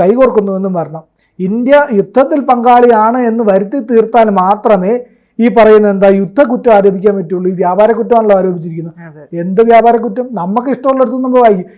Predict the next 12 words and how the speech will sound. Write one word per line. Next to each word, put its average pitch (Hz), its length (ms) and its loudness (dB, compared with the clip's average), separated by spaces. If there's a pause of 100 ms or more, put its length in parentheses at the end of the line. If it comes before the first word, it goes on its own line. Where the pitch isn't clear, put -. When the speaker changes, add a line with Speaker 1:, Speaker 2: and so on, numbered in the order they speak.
(140)
Speaker 1:
ഇതില് 240 560 2 (260)
ഇപ്പൊ 214 140 -6
സാധാരണഗതിയിൽ 226 840 0
പണ്ടൊക്കെ 208 720 0
അമേരിക്ക 196 560 -4
എന്തെങ്കിലുമൊക്കെ 196 560 -2
പറഞ്ഞു 190 360 -2
കഴിഞ്ഞാൽ 175 380 -4 (600)
അത് 214 520 4
ഈ 208 180 2
പറയുന്ന 196 360 -2
വലിയ 190 400 2